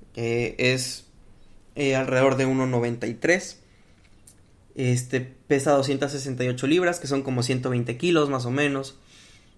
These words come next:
Este, eso sí, eh, es defensive end, juega como defensive end. Los cuatro, las cuarenta yardas los corrió en cuatro punto cincuenta y siete segundos.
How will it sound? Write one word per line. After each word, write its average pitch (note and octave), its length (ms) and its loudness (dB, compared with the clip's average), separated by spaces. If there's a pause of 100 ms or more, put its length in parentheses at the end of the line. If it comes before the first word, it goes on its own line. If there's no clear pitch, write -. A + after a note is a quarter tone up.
(320)
Este, B2+ 640 0
eso D#3 140 -2
sí, C#3 300 0
eh, - 280 -4
es D3+ 140 4
defensive E3 420 0
end, F3+ 120 -4 (120)
juega C#3+ 340 -2
como B2+ 220 -2
defensive A#2+ 440 -2
end. D3 120 -4 (420)
Los B2+ 220 2
cuatro, D#3 1040 4 (180)
las B2+ 160 -2
cuarenta E3 280 2
yardas D#3+ 180 2
los D#3+ 140 -2
corrió C#3+ 180 0
en D3+ 60 0
cuatro D3+ 320 -4
punto D3 280 0
cincuenta B2+ 540 -2
y A#2 80 -2
siete C#3+ 400 -2
segundos. A2+ 640 -4